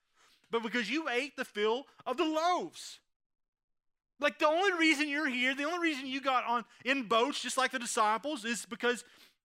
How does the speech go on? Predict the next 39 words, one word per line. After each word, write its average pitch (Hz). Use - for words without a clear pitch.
you 285
wanted 233
me 311
to 233
give 240
you 285
more 233
to 220
eat. 190
And 196
so 220
they 220
left 226
the 254
Sea 240
of 208
Tiberias 240
and 190
they 185
searched 240
for 214
Jesus 226
day 277
after 202
day, 247
right? 226
The, 185
the 202
crowds 254
were 214
coming, 262
and 185
what 226
were 220
they 214
wanting? 220
They 190
were 185
more, 190